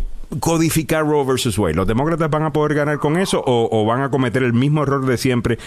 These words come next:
de tratar de irse más lejos de lo que pueden y terminar, eh, an-, eh, ¿cómo es? Este, eh, antagonizando a un montón de gente.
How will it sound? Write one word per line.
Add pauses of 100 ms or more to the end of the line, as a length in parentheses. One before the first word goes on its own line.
(120)
de
tratar
de
irse
más
lejos
de
lo
que
pueden (320)
y
terminar,
eh, (160)
an-,
eh,
¿cómo
es?
Este, (400)
eh,
antagonizando
a
un
montón
de
gente.